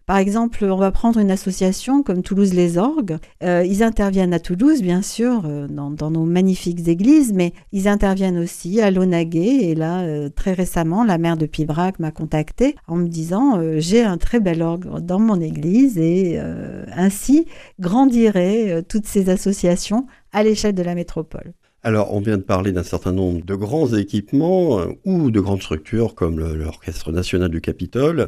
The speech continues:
Speaker 2: Est-ce qu'il y en a qui sont plus affectés que d'autres par la crise sanitaire ou est-ce qu'ils le sont tous,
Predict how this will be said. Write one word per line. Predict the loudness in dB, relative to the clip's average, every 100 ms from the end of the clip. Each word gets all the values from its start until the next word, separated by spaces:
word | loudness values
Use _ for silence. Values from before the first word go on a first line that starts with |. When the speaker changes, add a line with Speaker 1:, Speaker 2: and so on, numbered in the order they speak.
| -4
Speaker 2:
Est-ce | -10 -8
qu'il | -4 -4
y |
en |
a |
qui | -2 -6
sont | -2 -2
plus | -2 -2 2
affectés | 0 0 -4 -2
que | -4
d'autres | 0 0 0 -4
par | -2
la | -2
crise | -2 -8
sanitaire | -4 -2 0 -2 -2
ou | -2 0
est-ce | -2
qu'ils | 0
le | 0
sont | 0 -2
tous, | -2 -2 -2 -4